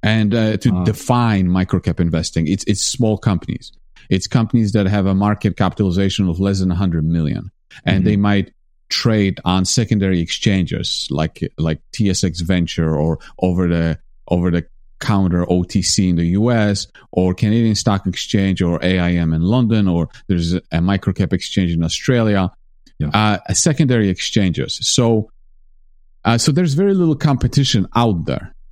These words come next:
Speaker 1: uh, because, because those companies are small. So Wall Street hedge funds, mutual funds, well, they're not gonna play in that field because the, the, uh, everything on Wall Street is about,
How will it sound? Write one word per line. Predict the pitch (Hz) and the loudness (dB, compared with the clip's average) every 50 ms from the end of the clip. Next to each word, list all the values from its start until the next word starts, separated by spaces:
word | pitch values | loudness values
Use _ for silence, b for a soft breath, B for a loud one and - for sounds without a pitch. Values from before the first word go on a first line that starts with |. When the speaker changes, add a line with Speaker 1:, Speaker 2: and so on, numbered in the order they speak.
| - - - | -8 -2 0
Speaker 1:
uh, | 107 104 104 104 | 2 2 2 2
because, | 95 117 110 - - 131 120 120 117 113 - - - - - - - - - - - - | 2 0 0 0 2 2 2 2 2 0 -2 -4 -8 -12 -20 -20 -20 -20 -20 -20 -8 -4
because | - 113 - 131 123 113 - - | -2 0 2 2 2 0 0 -2
those | - 120 120 120 - | 0 0 0 0 0
companies | - 139 127 123 151 135 123 147 | 0 0 0 2 0 0 0 0
are | 131 | 0
small. | - - - 104 90 82 80 80 95 - - - - _ _ _ _ _ _ - | 0 0 0 2 2 2 0 -2 -4 -6 -10 -18 -20 _ _ _ _ _ _ -10
So | - - - 131 117 110 110 107 104 104 - - - 101 | -6 -2 0 2 2 4 4 4 2 0 -2 -4 -4 -2
Wall | 101 98 110 120 120 123 120 | 0 2 4 4 2 2 0
Street | - - - - 120 113 - | -2 -2 0 0 0 2 2
hedge | 90 110 117 113 - - | 0 0 0 -2 -4 -4
funds, | - 117 113 107 98 - | -2 0 0 2 2 2
mutual | 101 113 110 - - 104 | 0 0 0 0 0 -2
funds, | 90 - 101 95 98 104 - - | 0 0 0 0 0 0 0 0
well, | 101 104 98 | 0 0 2
they're | 87 110 123 | 2 2 2
not | 170 156 | 2 2
gonna | 107 87 80 | 2 0 -2
play | - - - 110 131 123 | -4 -4 -2 0 0 2
in | 92 80 | 2 0
that | 80 76 - | 0 -2 -4
field | - - 76 71 73 78 87 101 80 | -4 -6 -4 -2 -2 -2 -4 -2 -2
because | 90 82 - 92 90 87 - - _ _ _ _ _ _ _ _ _ _ | -2 -2 0 0 0 -2 -2 -6 _ _ _ _ _ _ _ _ _ _
the, | - 87 90 107 95 | -4 -2 0 0 0
the, | 87 78 113 - 92 98 95 92 92 - | 0 0 0 0 0 0 -2 -2 -2 -6
uh, | - - - - - | -8 -12 -16 -10 -4
everything | - 127 120 113 120 113 - 123 113 107 | -2 0 0 2 0 0 2 2 2 2
on | 101 101 | 2 2
Wall | 101 107 120 123 | 2 2 2 2
Street | 117 - - - 104 95 | 0 -2 -2 -2 0 0
is | 95 92 | 0 0
about, | 95 80 98 98 98 95 90 - - | 0 0 0 2 2 2 0 -2 -6